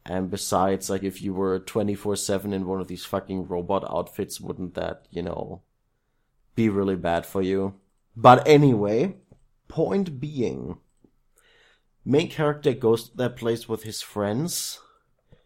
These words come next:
The two f-, ga-, t-, the two semi-gay friends jump into the pool. And the black friend gets turned into a woman, and the other guy gets turned into a panda.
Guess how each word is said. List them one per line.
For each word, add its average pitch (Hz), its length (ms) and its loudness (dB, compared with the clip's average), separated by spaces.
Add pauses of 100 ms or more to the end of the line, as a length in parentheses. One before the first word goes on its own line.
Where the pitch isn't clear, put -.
(220)
The 120 280 -2
two 135 260 -4
f-, 123 160 -8 (160)
ga-, 113 300 0
t-, 113 320 -4
the 107 180 -6
two 127 240 -6
semi-gay 101 720 0
friends 98 720 -4
jump 98 480 -4
into 95 260 -12
the 98 80 -12
pool. 113 540 -4 (1080)
And 113 300 2
the 113 80 0
black 120 360 4
friend 110 560 -2
gets - 280 -4
turned 107 400 -4
into 104 240 -6
a 98 80 0
woman, 135 480 0
and 104 180 -4
the 101 140 -4
other 104 260 0
guy 101 320 0
gets 92 320 -4
turned 92 360 -4
into 82 200 -12
a 85 80 -8
panda. 87 640 -8